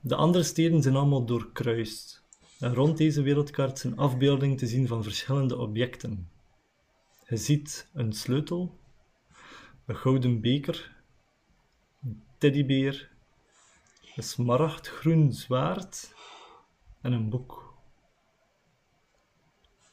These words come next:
Bij die symbolen zie je twee dingen.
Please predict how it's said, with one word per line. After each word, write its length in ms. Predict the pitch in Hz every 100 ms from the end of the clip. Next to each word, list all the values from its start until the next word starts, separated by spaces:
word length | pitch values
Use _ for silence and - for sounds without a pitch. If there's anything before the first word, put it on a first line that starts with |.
| - - - - _ _ _
Bij 300 | 139 113 156
die 160 | 156 165
symbolen 580 | - 170 151 143 156 151
zie 180 | 131 127
je 240 | 127 120 - _ _ _ _ _ _ _
twee 320 | - - 160 135
dingen. 420 | 117 113 113